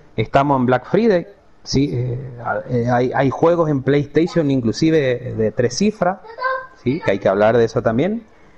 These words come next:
Y justo ahora vienen a sacar esto, me parece,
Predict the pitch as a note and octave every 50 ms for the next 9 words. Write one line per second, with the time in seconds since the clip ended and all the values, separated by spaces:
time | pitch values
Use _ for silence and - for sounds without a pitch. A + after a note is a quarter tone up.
0 | - - - - _ - - A#2 - - E3 E3 E3 - E3+ F3 F3+ F3+ E3+ E3+
1 | F3 F3 E3+ E3 D#3+ - - D3 - D3+ D3 D#3+ F3+ F3+ - G#3+ F3 B2+ A#2 A#2
2 | G#2+ A#2 A2+ - - A#2+ A2 G#2+ G2+ -